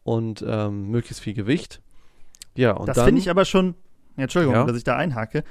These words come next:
Speaker 2: Aber
Speaker 1: Ja.
Speaker 2: das finde ich schon sehr gefährlich, weil der zweite hält eine Pappe, die einen großen
Speaker 1: Ja.
Speaker 2: Luftwiderstand bieten soll. Und der kann sich halt nicht festhalten
Speaker 1: <laughs> Ja.
Speaker 2: und hat noch einen größeren, wie ich finde,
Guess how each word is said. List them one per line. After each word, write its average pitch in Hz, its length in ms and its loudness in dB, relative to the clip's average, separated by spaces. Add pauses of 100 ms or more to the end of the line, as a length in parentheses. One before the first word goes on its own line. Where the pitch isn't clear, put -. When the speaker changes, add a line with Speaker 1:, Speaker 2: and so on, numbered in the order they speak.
Speaker 2:
Aber - 100 -16
Speaker 1:
Ja. - 20 4
Speaker 2:
das 131 120 2
finde 226 120 -2
ich - 80 -2
schon 139 140 -2
sehr 156 160 -2
gefährlich, 190 440 -2
weil 123 100 2
der 120 120 0
zweite 185 480 0
hält 156 220 0
eine 143 100 -2
Pappe, 170 340 0
die 143 80 -4
einen 139 80 0
großen 139 300 2
Speaker 1:
Ja. 123 80 6
Speaker 2:
Luftwiderstand 120 680 -2
bieten 123 180 -2
soll. 131 260 4 (300)
Und 143 60 -4
der 135 100 0
kann 190 200 2
sich 185 160 -4
halt 156 160 0
nicht 165 320 0
festhalten 143 680 0
Speaker 1:
<laughs> 156 300 4
Ja. 120 140 4
Speaker 2:
und 180 160 4
hat 214 140 2
noch 190 140 4
einen 185 140 2
größeren, 160 380 2
wie 175 60 -8
ich - 160 -6
finde, 208 200 2